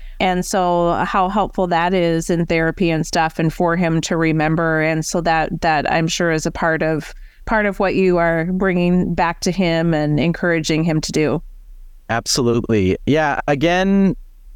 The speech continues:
Speaker 2: you know, we know it in our bones that music is good for us. You know, it makes us feel good. With a caveat, I do say music is kind of like food in a way, or art is, you know, you have to kind of relate it on how you're consuming it,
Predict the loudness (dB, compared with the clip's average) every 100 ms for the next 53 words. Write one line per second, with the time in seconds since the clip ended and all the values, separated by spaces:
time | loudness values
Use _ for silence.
0 | -8 0 2 2 2 0 0 0 0 0
1 | 2 2 2 2 0 0 0 0 0 2
2 | 2 2 0 0 0 0 0 0 0 0
3 | 0 -2 -2 -2 0 -4 -10 -14 -18 -10
4 | -2 0 2 0 -2 -2 0 0 2 2
5 | 2 0 -8 -16 -18 -14 -4 -2 -2 -2
6 | 0 0 2 2 0 0 0 0 0 2
7 | 0 -2 -12 -16 -16 0 2 2 2 0
8 | 0 0 0 0 0 -2 0 2 2 2
9 | 2 0 0 0 0 0 0 -2 -2 0
10 | 2 2 2 0 -2 -2 0 2 2 2
11 | 2 0 0 0 0 0 -2 -2 0 0
12 | 2 0 -2